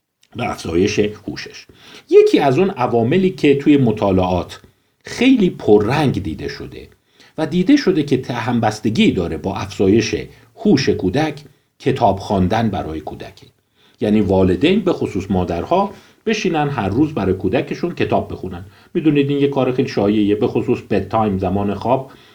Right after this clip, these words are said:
اه، کودک در رخت خوابشه، در تخت خوابشه و مادر می‌شینه براش مثلاً چند دقیقه، چند صفحه کتاب می‌خونه و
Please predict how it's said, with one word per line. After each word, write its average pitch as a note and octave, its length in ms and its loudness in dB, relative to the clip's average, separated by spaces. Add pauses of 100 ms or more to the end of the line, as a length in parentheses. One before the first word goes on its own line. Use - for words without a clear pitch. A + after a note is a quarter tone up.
(140)
اه، G#2 100 -4
کودک G#2+ 360 0
در G2+ 160 0
رخت F#2+ 300 0
خوابشه، E3 440 0
در G#2+ 160 -2
تخت G2 280 -6
خوابشه D#3+ 460 -4 (260)
و C#3+ 60 -2
مادر C3 340 2
می‌شینه C3 300 -4
براش A#2 360 0
مثلاً G#2+ 420 -2 (200)
چند C3 260 0
دقیقه، A2 360 0
چند G#2+ 220 0
صفحه G#2 240 -4
کتاب F3 380 0
می‌خونه C3 460 -2 (260)
و G#2+ 240 0